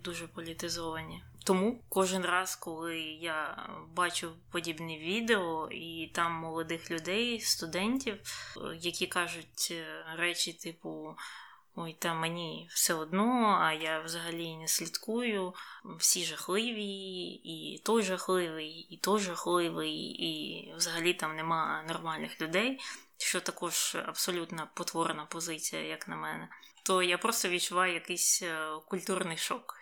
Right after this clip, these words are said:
чесно кажучи. І також мене здивувало це відео тим, що я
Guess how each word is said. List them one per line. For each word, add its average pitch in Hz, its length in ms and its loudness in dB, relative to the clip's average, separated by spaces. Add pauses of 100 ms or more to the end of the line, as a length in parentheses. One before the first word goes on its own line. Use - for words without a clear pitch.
чесно 165 340 0
кажучи. 165 500 -4 (360)
І 202 120 2
також 262 680 2 (400)
мене 190 340 2
здивувало 180 640 4
це 170 320 0
відео 170 420 -4
тим, 285 340 -2
що 156 540 0
я 170 420 2